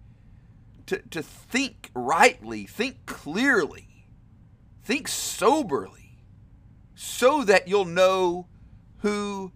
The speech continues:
and where and how to turn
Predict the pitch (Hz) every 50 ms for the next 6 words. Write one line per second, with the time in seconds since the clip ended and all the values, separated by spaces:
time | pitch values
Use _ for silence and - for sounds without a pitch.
0 | - - - - 151 160 151 143 151 151 147 143 143 143 143 143 143 - - -
1 | - - - - - - 123 - - - 139 135 127 120 117 113 113 110 110 107
2 | - - - - - - - - - 131 - - 151 127 110 90 90 - - 78
3 | -